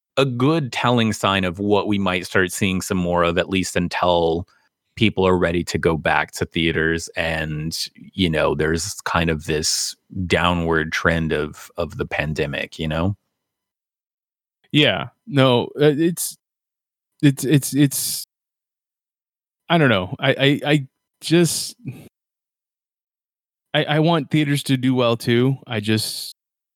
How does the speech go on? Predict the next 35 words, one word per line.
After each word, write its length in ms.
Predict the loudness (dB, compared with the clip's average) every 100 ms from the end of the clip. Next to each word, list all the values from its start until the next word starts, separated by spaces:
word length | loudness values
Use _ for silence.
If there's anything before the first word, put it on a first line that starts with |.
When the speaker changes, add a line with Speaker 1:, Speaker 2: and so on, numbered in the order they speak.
| _ _ _ _ _ _ _ _ _ 0
Speaker 2:
I, 100 | 2 2 -2 -2
I 240 | -2 -2 -4
just 200 | -4 -2
want 140 | -2
people 220 | -2 -2
to 100 | -2
be 140 | -2 -2
<laughs> 0 |
safe. 460 | 0 0 -4 -6 -2
<laughs> 1080 | -2 2 0 0 -4 -4 -10 -8 -2 0
I 80 | 2
don't 160 | 2 4
know 120 | 4
how 200 | 4 4
else 120 | 2
to 100 | -2
put 200 | -2 -2
it, 160 | -2 -4
but, 280 | -4 -6 -8 -16 _ -20 _ -2
uh, 400 | 2 2 2 -2 -8 _ _ -2
either 280 | 0 2 4
way, 440 | 4 4 2 0 _ _ _ _ _ _
worldwide 880 | 0 2 2 2 2 4 2 -2 -2
this 160 | 0 0
past 320 | 2 2 2
weekend, 560 | 0 0 0 0 -2 -4 _ _ -2
Christopher 240 | 0 2
Nolan's 380 | 2 4 2 0
Tenet 360 | 0 2 0 2
did 180 | 2
a 80 | 2
hundred 300 | 0 0 0
and 100 | 0
fifty 280 | 0 0 2
million, 480 | 2 2 0 -4